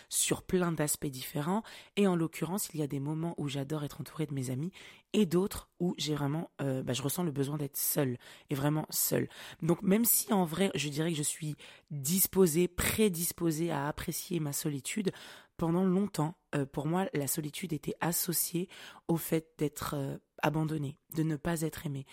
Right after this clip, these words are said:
Parce que si en vrai tu retraces mon histoire, et je pense qu'on va être beaucoup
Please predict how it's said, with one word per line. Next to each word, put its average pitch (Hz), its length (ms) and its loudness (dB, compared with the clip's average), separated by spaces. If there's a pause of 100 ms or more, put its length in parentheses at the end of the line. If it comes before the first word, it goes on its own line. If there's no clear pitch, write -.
(200)
Parce - 160 -8
que 160 80 0
si - 180 2
en 180 140 4
vrai 170 240 2
tu - 160 -6
retraces 151 460 -4
mon 143 120 -4
histoire, 165 500 -4
et 139 60 -6
je 135 120 -4
pense 156 200 -6
qu'on 156 120 -4
va 135 120 -2
être - 160 -6 (400)
beaucoup 160 380 0